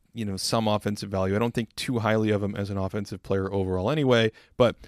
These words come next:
does have a nice passing repertoire,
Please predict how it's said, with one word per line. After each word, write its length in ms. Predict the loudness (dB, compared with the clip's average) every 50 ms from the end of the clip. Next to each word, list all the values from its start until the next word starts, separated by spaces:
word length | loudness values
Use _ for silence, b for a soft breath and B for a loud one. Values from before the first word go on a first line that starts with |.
| B B B _ -2
does 340 | 2 4 6 6 6 4 2
have 240 | 0 0 0 2 0
a 60 | 0
nice 300 | 2 2 2 2 0 -2
passing 460 | -4 -6 -4 -2 -2 -2 -2 -4 -2
repertoire, 720 | -2 -2 -2 -2 -6 -8 -4 -2 0 2 2 2 0 -2